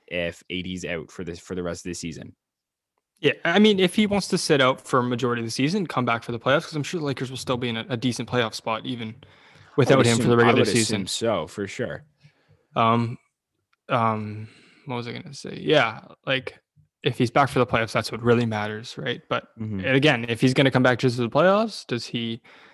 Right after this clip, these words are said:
Speaker 2: make as big of an impact as he would if he was, like, you know, in the middle of it, um,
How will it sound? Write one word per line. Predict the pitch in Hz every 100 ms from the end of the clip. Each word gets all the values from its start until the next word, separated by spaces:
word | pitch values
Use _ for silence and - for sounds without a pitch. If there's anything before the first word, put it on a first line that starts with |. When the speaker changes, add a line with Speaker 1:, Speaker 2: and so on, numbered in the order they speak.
| _ _ -
Speaker 2:
make | 117 117
as | 107
big | 131
of | 120
an | 120
impact | 120 123 120 120
as | 120
he | 120
would | 120 143
if | 131
he | 117
was, | 117
like, | 110 110 -
you | 127
know, | 110
in | 117
the | 117
middle | 123 131
of | 131
it, | 131 131 127 - _ -
um, | 113 107 110 139